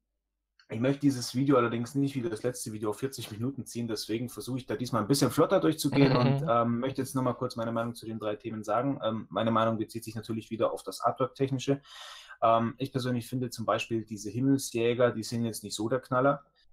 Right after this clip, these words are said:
Speaker 1: Ich find die jetzt optisch nicht übermäßig ansprechend. Man könnte jetzt nicht behaupten, dass sie großartig hässlich wären, aber, äh, keine Ahnung, mich nehmen sie irgendwie nicht mit. Die zwei, ähm,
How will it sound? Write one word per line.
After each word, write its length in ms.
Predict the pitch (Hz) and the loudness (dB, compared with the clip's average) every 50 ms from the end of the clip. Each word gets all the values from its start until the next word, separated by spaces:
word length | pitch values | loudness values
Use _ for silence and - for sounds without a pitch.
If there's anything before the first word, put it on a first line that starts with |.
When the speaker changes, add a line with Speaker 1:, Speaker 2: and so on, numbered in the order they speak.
| _ _ - | _ _ -4
Speaker 1:
Ich 200 | - 113 113 - | -4 -4 -4 -4
find 280 | - - 123 123 117 117 | -6 -6 -6 -6 -4 -4
die 60 | 113 | -6
jetzt 240 | 110 101 - - - | -8 -8 -8 -6 -4
optisch 500 | 117 120 - _ - 120 110 - - - | -4 -4 -4 _ -10 -10 -10 -8 -6 -4
nicht 460 | 123 120 120 - - - - - - - | -4 -2 -4 -6 -10 -14 -18 -14 -8 -2
übermäßig 440 | - 135 131 120 117 110 - - - | 0 2 2 2 2 0 -2 -2 -2
ansprechend. 340 | 143 143 - - 147 139 | -2 -2 0 -2 -2 0
Man 140 | 131 117 113 | 0 -2 -2
könnte 220 | - 135 139 139 135 | -4 -4 -4 -4 -6
jetzt 180 | - - - | -8 -8 -10
nicht 100 | 151 147 | -10 -8
behaupten, 380 | - 127 117 123 131 - - 113 | -4 -2 0 0 0 0 -4 -8
dass 340 | 110 107 - - - - - | -8 -8 -8 -10 -14 -16 -16
sie 380 | - - - 120 107 90 82 87 104 | -12 -10 -6 -6 -6 -6 -6 -10 -12
großartig 600 | - - 117 135 143 - - 110 - 104 - - | -6 0 0 2 2 2 -2 -4 -4 -8 -8 -4
hässlich 440 | 139 147 - - 127 110 - - - | -4 -4 -4 -4 -6 -8 -8 -8 -6
wären, 300 | 98 92 101 113 123 - | -2 -2 0 0 0 0
aber, 400 | - 110 101 113 110 110 104 - | -2 -2 0 2 2 2 2 0
äh, 100 | 85 104 | -4 -6
keine 300 | - - 117 120 123 - | -6 -4 -2 -2 0 0
Ahnung, 200 | - 117 107 107 | -2 -2 -4 -4
mich 260 | 107 110 - - _ _ - - | -8 -10 -12 -16 _ _ -14 -10
nehmen 340 | 120 117 117 123 139 131 | -6 -2 2 4 4 4
sie 140 | 117 104 117 | 4 2 0
irgendwie 400 | - 107 117 123 117 104 107 107 | 2 2 2 2 0 -2 -2 -2
nicht 180 | 107 104 98 - | -2 -2 -2 -2
mit. 220 | 104 104 - - - - - - - - _ - | -2 -2 -2 -4 -12 -18 -18 -18 -20 -20 _ -14
Die 100 | - 104 | -10 -6
zwei, 640 | 98 - - - 113 107 110 113 113 113 110 110 _ _ _ - | -4 -4 0 2 4 4 6 6 4 2 2 -2 _ _ _ 2
ähm, 480 | 104 104 107 104 107 107 107 104 107 | 4 4 4 4 2 2 0 -2 -4